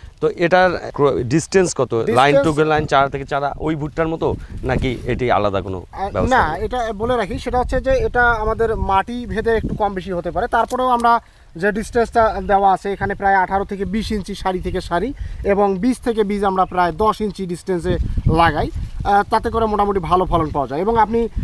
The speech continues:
Speaker 2: আহ, নিজেই দেখতে পাচ্ছেন যে এখানে এক একটা গাছে প্রায় চারটে থেকে পাঁচটা পর্যন্ত মোকসা,
Speaker 1: হুম।
Speaker 2: আহ, already চলে আসছে।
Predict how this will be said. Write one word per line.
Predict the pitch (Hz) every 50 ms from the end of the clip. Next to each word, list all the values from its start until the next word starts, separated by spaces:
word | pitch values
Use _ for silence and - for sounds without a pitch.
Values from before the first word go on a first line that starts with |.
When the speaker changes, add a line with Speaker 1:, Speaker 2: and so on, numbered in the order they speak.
| - - -
Speaker 2:
আহ, | - 185 185
নিজেই | 202 208 220 208 254 262
দেখতে | 247 240 - 240
পাচ্ছেন | 220 220 202 - 208 208
যে | 196 208
এখানে | 208 - 208 214 208
এক | 196 - 208 220 214 -
একটা | 233 - - 240 214
গাছে | 175 196 196 - - 202
প্রায় | 185 202 190 185 185 180
চারটে | 170 - 196 190 - - 202
থেকে | 190 185 190 190
পাঁচটা | - - 214 220 - - 226 208
পর্যন্ত | 185 190 175 180 170 160
মোকসা, | 175 160 160 151 - - 165 156 151 - -
Speaker 1:
হুম। | 110 110 98 85 82
Speaker 2:
আহ, | 170 165 170 175 170
already | 170 170 160 160 156
চলে | - 214 202 196 175
আসছে। | 147 131 - - - 139